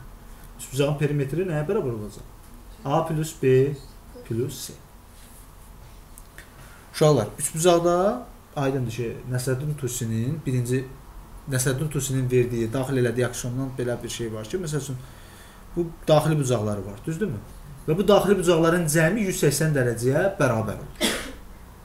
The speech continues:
Üç bucağın daxili bucaqlarının cəmi yüz səksən dərəcəyə bərabərdir. Alfa plus beta plus qamma bərabər nəyə? Yüz səksən dərəcə. Üç bucağın xarici bucağı nəyə deyilir? Bax, bu təpədə yerləşən xarici bucaq bu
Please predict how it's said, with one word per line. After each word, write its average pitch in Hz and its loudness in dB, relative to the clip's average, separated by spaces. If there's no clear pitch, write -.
Üç - -8
bucağın 151 4
daxili 147 2
bucaqlarının 113 0
cəmi 165 0
yüz - -6
səksən 120 -2
dərəcəyə 110 -4
bərabərdir. - -12
Alfa 117 -6
plus - -16
beta 147 -6
plus 113 -8
qamma 147 -2
bərabər 113 -4
nəyə? 104 -12
Yüz 127 -4
səksən 120 -8
dərəcə. - -14
Üç - -2
bucağın 180 4
xarici 165 4
bucağı 127 2
nəyə 101 0
deyilir? 85 -12
Bax, 151 0
bu 214 0
təpədə 147 2
yerləşən 123 2
xarici 123 2
bucaq 151 0
bu 196 0